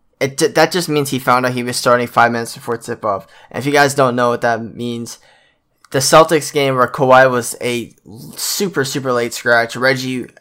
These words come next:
scored, like, a season-high twenty-two points, I believe. Twenty-two, twenty-five points, something like that. Uh, it's just, like, an ongoing thing where if Reggie Jackson finds out the game plan two minutes before tip, he's just really, really good. <laughs> So, that was really good. I was happy for Reggie. I mean, veteran minimum, you can't really,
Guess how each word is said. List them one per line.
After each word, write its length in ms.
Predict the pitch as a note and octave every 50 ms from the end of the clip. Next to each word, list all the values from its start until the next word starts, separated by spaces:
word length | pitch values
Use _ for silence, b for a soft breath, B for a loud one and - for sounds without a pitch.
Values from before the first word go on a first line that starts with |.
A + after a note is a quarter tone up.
| _ B2+ C3
scored, 300 | - - - C3+ B2+ B2+
like, 160 | B2 A#2+ A#2+
a 60 | A#2
season-high 500 | - - C#3+ C3 B2 B2+ A#2+ B2 B2 B2
twenty-two 760 | - - C#3 C3 B2+ B2 A#2+ - B2 B2 A#2+ A#2+ A#2 A#2+ A#2
points, 420 | - - - A#2+ A#2+ B2 C3 C3+ D3
I 80 | C#3
believe. 360 | C#3 C3+ C#3 C#3+ D3 D#3 D3
Twenty-two, 420 | - - D3 C#3+ C#3 C3+ - C3+ B2+
twenty-five 420 | - C3+ C3 B2 - B2 A#2 -
points, 200 | - A#2+ A2+ A2
something 140 | - A2+ A2+
like 160 | A2+ A2+ A2
that. 300 | - A2 A2 G#2 - b b b b b b b b b b _ _
Uh, 180 | C3 C3 C3 B2
it's 200 | A2 B2 C#3 -
just, 120 | F3+ E3+
like, 140 | - D#3+ -
an 80 | D3 B2+
ongoing 420 | B2+ C3+ C3 C3 C3+ B2 A#2+ A#2+
thing 320 | A#2+ - C3 B2+ B2+ B2 A2+
where 240 | A2+ A2+ A2+ A2+
if 220 | A#2 A#2+ B2 A#2 A#2+
Reggie 240 | C3 C3+ C3+ C#3+ C3+
Jackson 380 | C3+ C#3 B2+ B2+ C3 - B2
finds 320 | - - A#2+ A#2+ A#2+ A2+ B2
out 140 | A#2+ A#2+
the 60 | B2 A#2+
game 220 | - B2 B2 B2+
plan 380 | - - A#2+ A#2 A#2 A2+ A2+ b b b b b
two 160 | - - C3+ B2+
minutes 260 | B2+ B2 A#2+ A#2 -
before 260 | A2+ - - A#2 A2
tip, 340 | G#2+ - - C3+ A#2+ - -
he's 200 | - A2+ A#2 -
just 280 | B2 A2+ - - - - _
really, 260 | - - A2 A#2+ A#2+ A#2+
really 220 | B2 A#2+ B2 A#2+
good. 340 | B2 C3+ B2 A2 A#2 B2+ C3 - -
<laughs> 160 | D#3+ C3 B B B B B B B B B
So, 540 | - - C3 B2 A2+ G#2+ G2+ E2+ - - _ - - _ _ _
that 120 | - A#2 C3
was 160 | C3+ B2 B2+
really 180 | A#2+ A#2+ A#2 A2+
good. 120 | A#2 A2
I 60 | G#2+
was 120 | A2+ A#2 -
happy 220 | B2+ B2+ C3 B2+
for 120 | B2+ A#2+
Reggie. 380 | A#2 A2+ A2 A2+ A2+ A2+ A#2 A2
I 60 | A2
mean, 160 | A2 A2+ A2+
veteran 400 | A2+ B2 C#3+ C#3+ C3+ D#3+ D3 C3
minimum, 400 | B2+ B2+ B2 B2 A#2 A#2 A2 A2
you 100 | A2 A#2
can't 240 | - - C#3 B2 A2+
really, 420 | A2+ A#2 A#2 A#2 A2+ A2 A2 C3+